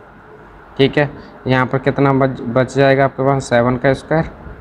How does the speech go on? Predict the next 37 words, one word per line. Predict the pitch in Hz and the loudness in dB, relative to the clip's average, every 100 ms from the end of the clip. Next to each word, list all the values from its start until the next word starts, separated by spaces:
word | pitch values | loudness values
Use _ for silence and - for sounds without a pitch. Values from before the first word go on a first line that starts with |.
| - - - - - - - | -20 -20 -20 -20 -20 -20 -6
ठीक | 135 131 | -2 -2
है, | |
एक | 131 127 - | 0 -2 -2
से | - 143 | -2 2
ये | 135 135 | 2 2
cancel | 135 127 131 139 | 0 -2 2 2
out, | 147 147 - - - - | 2 -2 -10 -20 -20 -6
सेवन | 131 127 131 | 0 2 2
का | 135 | 2
मल्टीप्लाई | 135 131 135 135 - | 0 2 2 2 0
इससे | 127 - 156 156 - - - - | -4 -4 -2 -2 -2 -14 -20 -2
और | 127 127 | 0 2
डिवाइड, | 127 127 123 123 | 2 4 2 0
अ, | 123 131 123 | 0 2 2
वो | 117 127 | 0 2
ये | 127 135 123 | 4 4 2
इसमें | 113 120 | -2 -4
आ | 110 | -2
जाएगा, | 107 107 | 0 -2
तो | 107 | -2
ये | 110 123 139 | -2 2 2
आ | 131 | 2
जाएगा | 123 127 | 2 0
आपके | 123 123 | -2 -2
पास | 127 127 | -2 -2
माइनस | 123 113 113 123 127 | -4 0 0 2 0
के | - 135 131 - | 0 0 0 -4
थ्री, | 110 110 110 113 - - - - - - | 0 2 2 0 -6 -20 -20 -20 -20 -2
ठीक | 131 131 | -2 0
है, | 147 143 - - - - - - - - - - | -2 -2 -14 -20 -20 -20 -20 -20 -20 -20 -20 -6
ये | 120 135 135 | 0 2 2
मल्टीप्लाई | 131 120 131 127 | 0 -2 -2 0
हो | 127 | 0
जाएगा | 123 127 123 | 2 2 0
आपके | 120 123 | 0 -2
पास | 127 123 127 | 0 0 -2
में, | 131 135 | -4 -4